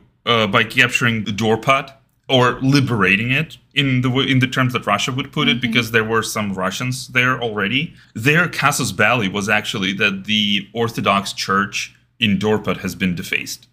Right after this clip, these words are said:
Speaker 2: Ugh.
Speaker 1: <laughs> Anyway, so as
Speaker 2: That's
Speaker 1: soon
Speaker 2: just for chronicles, because
Speaker 1: of course, yes.
Speaker 2: if you don't put in chronicles the casus belli,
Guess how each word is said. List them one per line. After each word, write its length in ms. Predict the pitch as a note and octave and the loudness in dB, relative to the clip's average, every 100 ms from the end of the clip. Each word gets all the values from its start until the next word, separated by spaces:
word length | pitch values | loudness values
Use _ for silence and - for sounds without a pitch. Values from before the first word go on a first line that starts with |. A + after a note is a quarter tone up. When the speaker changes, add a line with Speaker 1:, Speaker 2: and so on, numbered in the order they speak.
| - | 0
Speaker 2:
Ugh. 640 | C4+ D4 D#4 D#4+ D#4+ C#4+ - _ - | 4 6 6 6 6 2 -4 _ -2
Speaker 1:
<laughs> 380 | - - - G3 | -2 -2 -2 0
Anyway, 540 | C#3+ C#3 B2 G2 F#2 - - - _ - - _ _ - | 2 2 2 0 -4 -8 -20 -20 _ -20 -20 _ _ -2
so 280 | - E3 - | 0 2 2
as 120 | A3 | 2
Speaker 2:
That's 120 | D4+ | 2
Speaker 1:
soon 360 | A3+ B3 A3 G#3+ | 2 -2 -2 0
Speaker 2:
just 300 | D4 D4 - | 0 0 -4
for 180 | B3+ B3 | 0 0
chronicles, 800 | - A#3+ A3+ F#3+ F3+ F3 - - | 0 2 2 2 -2 -8 -8 -6
because 420 | G3+ G3 G3+ C#3 | -4 0 0 0
Speaker 1:
of 260 | C#3 E3 - | 0 0 2
course, 320 | D3+ G2+ - | 2 2 2
yes. 160 | B2+ | 2
Speaker 2:
if 60 | G2+ | 2
you 80 | E4+ | 0
don't 220 | C#4+ D4 | 2 -2
put 220 | C4+ D4 C4+ | 0 -4 -2
in 160 | A#3 | -4
chronicles 680 | - A#3+ A3+ G#3+ G#3 G3 G3 | 0 4 4 2 -2 -2 -6
the 60 | G3 | -8
casus 420 | G#3+ G#3+ G#3 F#3+ | -2 -2 -2 -6
belli, 580 | - F#3 F#3+ G3 F#3+ | -6 -4 -4 -4 -6